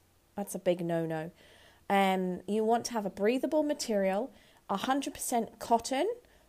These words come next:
or bamboo, which is really great, especially for children who are, um, prone to eczema,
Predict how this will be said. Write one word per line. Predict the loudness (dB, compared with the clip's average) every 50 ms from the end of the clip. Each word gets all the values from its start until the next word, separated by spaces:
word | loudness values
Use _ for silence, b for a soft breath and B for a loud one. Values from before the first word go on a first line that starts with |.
| b b
or | 8 8 10 10 10 8 6 2 0 -6 -16 _ -20 -18 _ 2
bamboo, | 4 4 4 4 2 0 2 2 4 4 4 6 4 4 2 2 -8 _ _ _ _
which | -8 -6 -4 -4
is | -4 -4 -4
really | -2 2 2 4 4 2
great, | 2 2 2 2 2 2
especially | 0 -4 -2 -2 -2 -2 -2 -2 -6 -6
for | -6 -6
children | -6 -2 -2 -2 -2 -2 -6
who | -4 -2 -2 0 0
are, | 0 0 0 0 -2 -2 -2 -2 -2 -4 -4 -2
um, | 0 0 0 -2
prone | -2 -4 -6 -6
to | -6 -6 -6 -6
eczema, | -6 -4 -4 -4 -4 -6